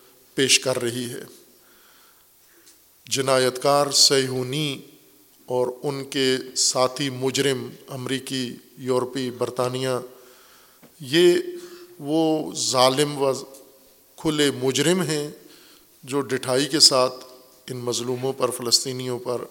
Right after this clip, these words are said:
اہل غزہ پر، عوام الناس پر، بچوں پر ظلم ڈھا رہے ہیں۔ لگ بھگ پانچ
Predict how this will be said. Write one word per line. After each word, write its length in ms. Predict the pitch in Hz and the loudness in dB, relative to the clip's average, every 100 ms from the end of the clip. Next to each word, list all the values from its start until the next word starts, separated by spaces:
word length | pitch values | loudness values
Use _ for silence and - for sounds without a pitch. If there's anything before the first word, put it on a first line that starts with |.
| - | -6
اہل 220 | 127 120 120 | -4 -2 -2
غزہ 280 | 123 131 127 | 0 0 0
پر، 160 | 127 123 | -2 -4
عوام 380 | - 127 127 131 | -2 2 2 0
الناس 420 | 123 127 135 - | -2 2 4 4
پر، 160 | 139 120 - - - - - _ 113 | 2 -2 -6 -18 -20 -20 -20 _ -4
بچوں 320 | 107 165 - 196 | 2 4 6 6
پر 180 | 175 | 4
ظلم 340 | 131 147 135 127 | 4 2 2 0
ڈھا 160 | 117 | -2
رہے 140 | 113 117 | -2 -4
ہیں۔ 260 | 127 110 - - - - - _ _ - - | -8 -14 -18 -20 -20 -20 -20 _ _ -20 -4
لگ 220 | 147 165 151 | 2 2 2
بھگ 180 | 165 165 - | 0 0 -2
پانچ 400 | 165 180 196 190 | 2 4 4 2